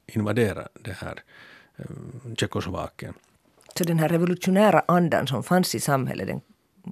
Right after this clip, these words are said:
Speaker 2: syntes ändå inte i tidningarna, till exempel?
Speaker 1: Nej, ja, det, det sy-, det syntes på det sättet att man publicerade i västerländska nyhetsbyråerna, alltså, skildringar vad som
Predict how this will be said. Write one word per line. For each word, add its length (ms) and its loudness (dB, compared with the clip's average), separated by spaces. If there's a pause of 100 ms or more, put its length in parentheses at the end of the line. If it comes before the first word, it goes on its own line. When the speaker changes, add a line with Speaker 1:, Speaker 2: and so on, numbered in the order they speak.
Speaker 2:
syntes 520 -2
ändå 260 0
inte 360 -6 (600)
i 60 -4
tidningarna, 440 -6
till 160 -14
exempel? 360 -16 (240)
Speaker 1:
Nej, 160 6
ja, 140 12
det, 120 4
det 180 4
sy-, 240 8
det 140 8
syntes 340 8
på 140 2
det 120 10
sättet 320 4
att 80 2
man 140 4
publicerade 680 6
i 40 2
västerländska 800 2
nyhetsbyråerna, 720 4
alltså, 180 -6 (140)
skildringar 520 4
vad 140 -4
som 180 -4